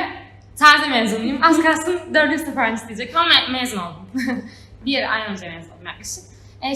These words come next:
şimdi de bir, e, laboratuvar alanında ürün ve sarf malzemeleri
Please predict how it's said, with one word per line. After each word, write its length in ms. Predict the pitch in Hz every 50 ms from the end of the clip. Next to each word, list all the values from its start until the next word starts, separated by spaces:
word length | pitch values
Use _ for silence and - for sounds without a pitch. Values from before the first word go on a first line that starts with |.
| 277 -
şimdi 180 | 370 381 349 320
de 160 | 311 320 -
bir, 260 | 330 330 330 320 294
e, 480 | - - 254 254 247 240 247 240 240 240 - - - - -
laboratuvar 680 | 254 233 285 294 285 285 285 302 294 277 285 285 269 - -
alanında 480 | 226 233 233 226 214 214 208 214 233 285 -
ürün 360 | 254 269 277 285 285 277 262 262
ve 180 | 269 262 247 247
sarf 380 | - - 269 254 254 - -
malzemeleri 760 | 247 233 233 - 208 226 226 220 220 220 226 226 233 233 233